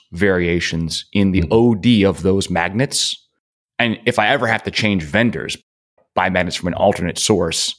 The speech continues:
Speaker 2: Mm-hmm.
Speaker 1: it's like, those are just not a super tight tolerance thing generally.
Speaker 2: Right.
Speaker 1: At the prices we're shopping at and the places we're buying magnets from. And so going, "Okay, we wanna make this part. We want it to run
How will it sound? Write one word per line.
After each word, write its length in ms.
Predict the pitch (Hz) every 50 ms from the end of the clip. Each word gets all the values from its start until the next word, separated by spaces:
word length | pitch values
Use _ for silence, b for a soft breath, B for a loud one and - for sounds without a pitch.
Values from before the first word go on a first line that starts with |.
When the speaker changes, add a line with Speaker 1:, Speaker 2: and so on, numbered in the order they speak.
| _ -
Speaker 2:
Mm-hmm. 300 | 92 85 69 73 80 87
Speaker 1:
it's 140 | 90 - 104
like, 240 | 101 82 - _
those 240 | - 101 113 131 147
are 40 | 123
just 300 | 85 101 127 127 - -
not 300 | 85 85 85 90 101 107
a 40 | 107
super 320 | - - - 104 - 107
tight 280 | 104 - 98 95 90 -
tolerance 560 | - - 85 90 90 87 87 78 - - -
thing 400 | - 98 107 123 101 71 - - _ _ _ _
generally. 380 | - 113 101 95 87 82 73 -
Speaker 2:
Right. 180 | - - _ _ _ _ _ _ _ _ _ 107
Speaker 1:
At 100 | 107 -
the 80 | 95
prices 460 | - - - 110 104 - - 98 87
we're 80 | 98 101
shopping 400 | - - 98 92 - 98 92 92
at 60 | 80 65
and 80 | 82
the 40 | -
places 320 | - - 92 85 - 78
we're 80 | 82 87
buying 260 | 78 - 73 78 82 90
magnets 340 | 104 117 104 90 71 -
from. 240 | - - 73 - 78 - _ _ _ _ _ _ _ -
And 200 | 110 110 107 101
so 520 | - 123 113 107 107 101 98 95 - _ _ _ _ _ _ _ _ _ -
going, 320 | 101 117 113 113 110 110 101
"Okay, 320 | 151 165 160 - 92 82 - _ _ _ _ _ _ _ _ _ -
we 100 | 113 117
wanna 200 | 117 123 117 104
make 280 | 101 104 120 139 143 -
this 140 | 113 - -
part. 460 | - - - 113 104 101 - - -
We 80 | 104 101
want 240 | 90 98 107 110 104
it 80 | - -
to 120 | - 101
run 540 | 90 87 104 98 98 98 98 95 95 95